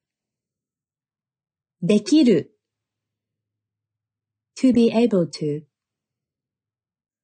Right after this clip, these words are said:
英語ができる。わかる。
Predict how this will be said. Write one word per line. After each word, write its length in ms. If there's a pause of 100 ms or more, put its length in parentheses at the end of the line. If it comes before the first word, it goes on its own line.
(520)
英 240
語 160
が 160
で 160
き 180
る。 320 (2750)
わ 180
か 240
る。 360